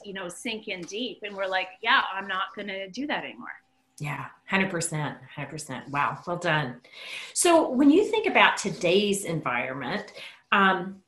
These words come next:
Speaker 2: you know, we have a lot of people who are finding it difficult to stop the noise and, and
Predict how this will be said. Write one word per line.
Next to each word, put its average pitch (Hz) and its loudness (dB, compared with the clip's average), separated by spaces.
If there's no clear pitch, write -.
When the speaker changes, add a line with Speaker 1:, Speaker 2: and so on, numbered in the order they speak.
Speaker 2:
you 240 0
know, 247 4
we 269 4
have 285 2
a 277 4
lot 233 6
of 220 0
people 220 -2
who 196 2
are 190 0
finding 180 -2
it 156 -4
difficult - -6
to 160 -8
stop - -6
the 160 -4
noise 233 10
and, 165 2
and 165 -4